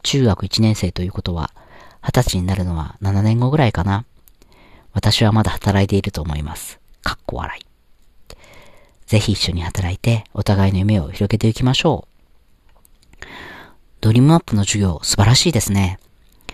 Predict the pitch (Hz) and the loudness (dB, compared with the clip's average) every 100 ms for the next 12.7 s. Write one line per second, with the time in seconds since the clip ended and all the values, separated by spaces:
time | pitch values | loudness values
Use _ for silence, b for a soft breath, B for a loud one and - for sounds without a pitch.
0 | B B B B B 113 - 110 113 110 | B B B B B -4 0 2 2 2
1 | 110 98 92 95 - 101 107 95 85 - | 2 0 -2 -2 0 2 2 2 -2 -6
2 | - - - - 123 95 - 110 107 113 | -10 -12 -4 0 0 0 -2 0 2 2
3 | 117 107 - 110 98 82 - - - 123 | 2 2 2 2 2 0 -6 -4 2 2
4 | 120 - 127 127 123 101 107 104 90 87 | 2 2 2 4 2 0 -2 -2 -2 -2
5 | 85 - 107 110 113 120 101 85 - - | -2 2 4 4 4 2 2 0 -4 -8
6 | - B B B B B B B - - | -14 B B B B B B B -2 0
7 | 101 - 95 95 - 98 92 90 131 110 | 0 0 2 2 2 2 2 0 -2 -6
8 | 101 78 - - - _ _ _ _ _ | -12 -14 -14 -14 -16 _ _ _ _ _
9 | _ _ - B B B B - 151 147 | _ _ -20 B B B B -2 0 4
10 | 156 147 135 135 - 113 92 - - - | 4 4 4 2 4 2 2 -8 -10 -2
11 | 98 92 - 107 113 113 85 98 98 82 | 0 0 0 0 2 2 0 0 0 -2
12 | 85 92 90 95 92 - | -4 0 2 2 0 -4